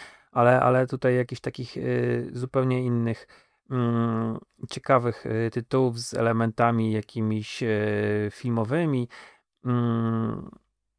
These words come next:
także materiał, y, który gdzieś tam poszerzył moją wiedzę, ale ja ci powiem tak,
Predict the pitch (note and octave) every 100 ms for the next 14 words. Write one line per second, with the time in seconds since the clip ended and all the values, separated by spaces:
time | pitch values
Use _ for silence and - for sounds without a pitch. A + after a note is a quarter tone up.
0 | _ - C3 C3 D#3+ D#3 D#3 D3+ - _
1 | _ _ _ _ - C3 - E3+ E3+ D#3+
2 | D#3 D#3 D3 - _ - B2 B2+ B2+ B2+
3 | B2+ B2+ B2 B2 B2+ - - C#3 C3+ B2+
4 | C3 - C3 C3+ - C3 C3 B2+ A#2+ A#2+
5 | A#2+ A#2 A#2+ D3+ C#3+ C3 C#3 - - -
6 | _ _ _ _ - - D3+ - - D#3
7 | - G2 F#2+